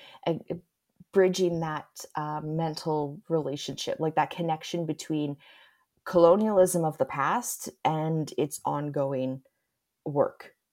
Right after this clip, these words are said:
uh, its ongoing agenda. And I think when people can read history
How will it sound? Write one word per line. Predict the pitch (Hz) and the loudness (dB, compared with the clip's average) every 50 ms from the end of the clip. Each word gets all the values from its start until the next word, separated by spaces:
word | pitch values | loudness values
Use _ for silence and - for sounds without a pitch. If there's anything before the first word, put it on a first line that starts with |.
| _ - | _ 0
uh, | 147 160 | 2 4
its | 170 156 160 - - - | 4 4 2 0 -2 -4
ongoing | - 147 151 160 147 156 143 143 147 147 147 | -2 -2 0 0 2 2 2 2 0 0 -2
agenda. | 147 143 - 131 127 139 135 - - - 143 - _ _ - - - | -2 -2 -4 -6 -6 -6 -6 -8 -10 -12 -14 -18 _ _ -20 -12 -8
And | - 151 147 | -4 -4 -2
I | 147 147 | -4 -4
think | - 156 151 156 - | -4 -4 -4 -4 -4
when | 143 139 | -6 -6
people | - - 202 - - 147 143 | -6 -6 -6 -6 -6 -8 -10
can | 139 - 151 147 139 139 139 135 - - - - - - - | -10 -10 -10 -10 -8 -8 -10 -10 -14 -18 -20 -20 -20 -16 -10
read | 151 151 160 170 170 175 139 | -6 -2 -2 0 -2 -2 -2
history | 135 156 147 147 - - - 208 202 214 220 233 | -2 -4 -4 -4 -6 -8 -8 -6 -6 -4 -6 -6